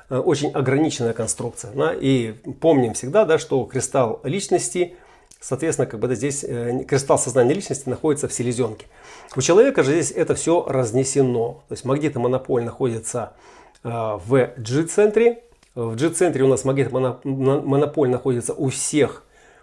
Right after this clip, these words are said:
э, форм, кроме, э, вернее, у всех форм. То есть он находится всегда, э, в G-центре,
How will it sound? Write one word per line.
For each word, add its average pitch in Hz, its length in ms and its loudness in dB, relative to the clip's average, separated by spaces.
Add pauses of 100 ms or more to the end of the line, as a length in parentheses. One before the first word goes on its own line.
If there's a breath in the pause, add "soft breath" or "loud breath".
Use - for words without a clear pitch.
(220 soft breath)
э, 120 260 -6
форм, 131 380 2
кроме, 131 520 4 (540)
э, 131 580 -10
вернее, 156 340 8
у 170 120 6
всех - 500 2
форм. 131 360 4 (200)
То - 60 -14
есть - 100 -6
он 139 80 4
находится 135 380 -2
всегда, 123 500 -2 (100)
э, 127 60 -6
в 117 640 0
G-центре, 123 720 -2